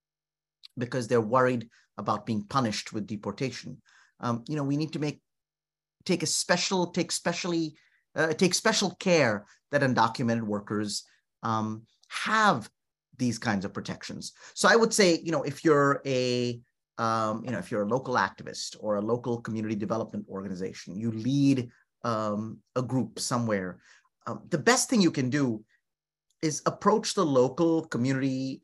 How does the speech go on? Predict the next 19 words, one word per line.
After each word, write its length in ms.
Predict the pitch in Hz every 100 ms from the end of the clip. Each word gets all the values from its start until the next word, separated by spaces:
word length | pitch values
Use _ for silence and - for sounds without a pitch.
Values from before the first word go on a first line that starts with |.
| -
uh, 520 | 117 113 113 110 117 113
the 100 | 143
local 320 | 165 185 165
Immigrant 300 | 143 127 -
Rights 240 | 160 175
Coalition 580 | - 110 98 - - - _ -
or 200 | 139 113
Worker 280 | 147 151 110
Center 320 | - 85 82
in 220 | 143 147
your 380 | 139 156 170 160
community. 520 | - 120 117 98 - _ _ _ _ _ -
Uh, 160 | 120 120
maybe 300 | 143 170 180
you 200 | 170 156
live 180 | 156
in 100 | 147
a 40 | 139
place 480 | - 139 139 -